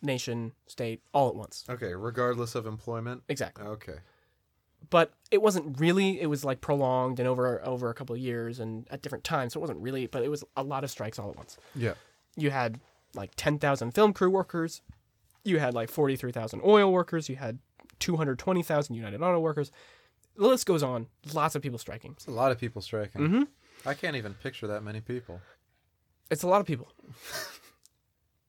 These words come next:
Speaker 1: And labor at this time, it's less and less a grassroots, uh, I W W community organizing style, and more and more a bureaucratic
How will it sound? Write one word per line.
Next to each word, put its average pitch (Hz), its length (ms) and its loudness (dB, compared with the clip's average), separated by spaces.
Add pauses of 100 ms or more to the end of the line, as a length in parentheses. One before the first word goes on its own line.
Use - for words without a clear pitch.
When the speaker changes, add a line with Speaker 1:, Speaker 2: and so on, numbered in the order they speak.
(120)
Speaker 1:
And 170 400 2 (240)
labor 202 500 0
at 175 120 -4
this 151 120 -8
time, 139 440 -2 (400)
it's 151 200 -6 (380)
less 160 360 -2
and 180 100 -2
less 147 400 -4 (180)
a 120 420 -4 (160)
grassroots, 127 1040 -6 (100)
uh, 98 240 -10 (120)
I 143 120 0
W 135 300 -4
W 120 560 -4 (500)
community 139 420 0
organizing 135 680 -2
style, 147 560 -4 (520)
and 135 180 -4
more 147 380 0
and 131 240 -4
more 127 420 -4
a 110 440 -6 (500)
bureaucratic 127 920 -4